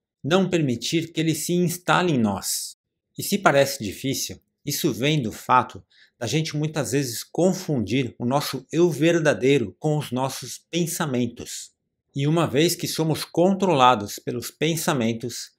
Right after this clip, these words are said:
é claro que eles irão alimentar o corpo de dor, irão alimentar o sofrimento. O Ekar descreve isso como um parasita psíquico,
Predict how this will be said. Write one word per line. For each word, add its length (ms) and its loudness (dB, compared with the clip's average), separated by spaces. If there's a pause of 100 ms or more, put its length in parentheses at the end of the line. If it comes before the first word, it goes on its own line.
é 100 -2
claro 380 2
que 80 -4
eles 200 -2
irão 500 0
alimentar 920 0
o 80 -6
corpo 440 -4
de 120 -2
dor, 340 2 (220)
irão 420 2
alimentar 720 0
o 60 -4
sofrimento. 880 -2 (560)
O 120 0
Ekar 340 0
descreve 560 0
isso 400 -2
como 340 -2
um 120 -8
parasita 600 -2
psíquico, 800 -8